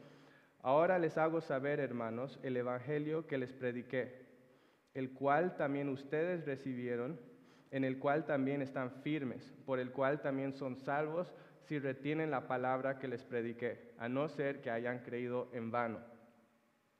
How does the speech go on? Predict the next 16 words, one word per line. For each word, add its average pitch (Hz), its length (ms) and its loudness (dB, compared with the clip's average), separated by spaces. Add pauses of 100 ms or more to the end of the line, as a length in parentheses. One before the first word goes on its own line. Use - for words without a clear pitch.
(1120)
Pablo 165 480 6 (760)
está 151 240 2
explicando 147 580 0
aquí 139 240 -2
que 135 340 -2
el 127 140 0
evangelio 156 640 2
que 147 240 0
él 151 120 2
predica 135 720 0 (320)
es 139 220 0
un 147 240 -2 (160)
evangelio 131 760 -2
que 131 100 -4
trae 123 480 0
salvación, 117 840 -4